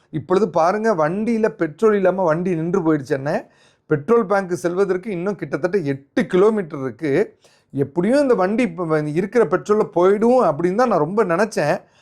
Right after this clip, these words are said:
ஆனா பாருங்க, வண்டி சுத்தமா பெட்ரோல் இல்லாம நின்னு போயிடுச்சு அண்ணே. பீகார்ல ரெண்டு சக்கர வாகனத்தை பெட்ரோல் இல்லாம நீங்க ஓட்டின, அ, ஒரு சங்கதியை நீங்க வந்து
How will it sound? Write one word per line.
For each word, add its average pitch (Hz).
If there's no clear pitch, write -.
ஆனா 165
பாருங்க, 180
வண்டி 170
சுத்தமா 208
பெட்ரோல் 190
இல்லாம 175
நின்னு 165
போயிடுச்சு 143
அண்ணே. 147
பீகார்ல 240
ரெண்டு 196
சக்கர 202
வாகனத்தை 170
பெட்ரோல் 214
இல்லாம 208
நீங்க 185
ஓட்டின, 180
அ, 147
ஒரு 165
சங்கதியை 202
நீங்க 170
வந்து 175